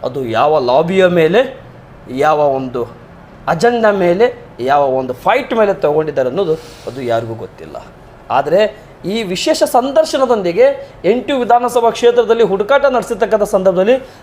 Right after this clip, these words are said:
ಬಹು ನಿರೀಕ್ಷಿತವಾಗಿರ್ತಕ್ಕಂಥ ಮತ್ತು ಒಂದು ಬಾರಿ, ಒಂದು ವರ್ಷ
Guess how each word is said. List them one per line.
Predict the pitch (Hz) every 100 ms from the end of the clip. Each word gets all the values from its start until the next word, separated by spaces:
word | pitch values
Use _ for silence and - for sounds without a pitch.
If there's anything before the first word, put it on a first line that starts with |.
| -
ಬಹು | 160 180 254
ನಿರೀಕ್ಷಿತವಾಗಿರ್ತಕ್ಕಂಥ | 226 208 220 - 233 214 196 180 190 196 180 185 180 - 247 269 - - -
ಮತ್ತು | 165 202 202
ಒಂದು | 175 208 226
ಬಾರಿ, | 202 208 202 214 208 - -
ಒಂದು | 123 196 226 226
ವರ್ಷ | 208 208 202